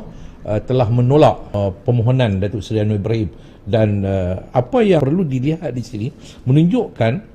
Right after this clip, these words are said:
Datuk Seri Anwar Ibrahim ni Perdana Menteri ni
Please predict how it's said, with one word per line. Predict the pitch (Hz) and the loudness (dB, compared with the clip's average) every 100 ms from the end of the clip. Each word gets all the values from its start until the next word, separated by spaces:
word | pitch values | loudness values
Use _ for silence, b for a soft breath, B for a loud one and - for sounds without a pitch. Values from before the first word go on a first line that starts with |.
| B B B B - - - - - - - - - - | B B B B -20 -20 -20 -20 -20 -20 -20 -20 -16 -2
Datuk | 160 196 | 0 0
Seri | 233 254 | 0 0
Anwar | 233 | 4
Ibrahim | 240 | 4
ni | 262 | 4
Perdana | 254 247 254 | 2 2 4
Menteri | 233 - 311 339 | 2 4 6 6
ni | 151 | 4